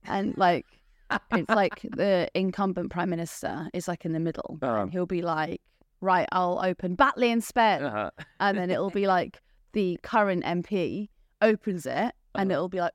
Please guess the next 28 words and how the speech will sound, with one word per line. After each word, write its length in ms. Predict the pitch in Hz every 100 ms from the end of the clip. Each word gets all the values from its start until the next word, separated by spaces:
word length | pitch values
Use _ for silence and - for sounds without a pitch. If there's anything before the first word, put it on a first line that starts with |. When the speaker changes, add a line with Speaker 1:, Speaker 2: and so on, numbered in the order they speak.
| -
Speaker 1:
"Oh." 1120 | 214 196 196 214 226 247 269 285 320 330 427 403 - - _ _ -
And 140 | 240
then 120 | 247
it'll 120 | 240 247
be 100 | 349
like, 220 | 359 392 494 523
"You're 200 | 508 508
not 220 | 494 453
giving 320 | 539 523 523 571
us 1600 | 480 - 523 523 508 508 508 494 453 403 403 294 339 302 294 294 - _ 311
seats!" 200 | - -
<laughs> 60 |
Speaker 2:
Instead 220 | - 139 139
of 80 |
an 120 | 120 120
exit 320 | 117 113 104
poll, 320 | 98 85 123 -
Speaker 1:
Yeah. 220 | 226 202 156
Speaker 2:
the 60 |
whole 140 | 127 120
thing 200 | 127 113
turns 180 | 110 101
into 140 | 98
pantomime. 600 | 107 107 101 92 80 -
Speaker 1:
Yeah. 300 | - 262 180 - 117
Speaker 2:
That, 200 | 131 101 123 -
a 80 |
long, 420 | 127 131 143 147